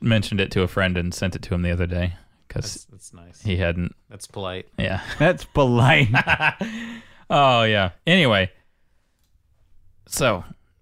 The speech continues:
Speaker 1: how's everyone doing? How's everyone's week?
Speaker 3: I'm good. I'm
Speaker 1: Yeah?
Speaker 3: good. I traveled
Speaker 1: You did
Speaker 3: not
Speaker 1: a
Speaker 3: too long
Speaker 1: travel?
Speaker 3: ago. I went to Missouri and back.
Speaker 1: Why'd you do that?
Speaker 3: Uh, I had a job out there.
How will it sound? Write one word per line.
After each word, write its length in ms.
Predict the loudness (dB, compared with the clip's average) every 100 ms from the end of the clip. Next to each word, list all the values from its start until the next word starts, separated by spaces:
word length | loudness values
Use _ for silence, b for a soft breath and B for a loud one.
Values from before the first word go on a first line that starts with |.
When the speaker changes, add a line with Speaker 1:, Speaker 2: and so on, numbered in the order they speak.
| _ -6
Speaker 1:
how's 200 | 0 2
everyone 260 | 2 2 0
doing? 320 | 0 -2 -6 -6
How's 160 | -2 0
everyone's 320 | 2 2 0
week? 320 | -2 -6 -8 2
Speaker 3:
I'm 220 | 2 4
good. 220 | 4 4 2
I'm 180 | -2 2
Speaker 1:
Yeah? 60 | 0 0
Speaker 3:
good. 80 | 0
I 540 | 2 2 2 0 -2 -6 _ _ _ _ _ _
traveled 500 | 0 4 4 4 0 -4 _ _ -20 _ _ _ -4
Speaker 1:
You 80 |
did 120 | 2 4
Speaker 3:
not 140 | 4
Speaker 1:
a 40 |
Speaker 3:
too 80 | 2
long 160 | 2 2
Speaker 1:
travel? 80 | 2
Speaker 3:
ago. 240 | 0 -2 -4 0
I 100 | 2
went 140 | 2
to 60 | 2
Missouri 420 | 4 4 4 0 _ _ _ -2
and 140 | 0
back. 300 | 2 0 -2
Speaker 1:
Why'd 220 | -2 0 0
you 60 |
do 100 | 0
that? 180 | 2 0 -4 -18 -18 -4
Speaker 3:
Uh, 260 | 0 2 2
I 40 | 2
had 140 | 0
a 20 |
job 240 | 2 2 4
out 160 | 2
there. 220 | 2 0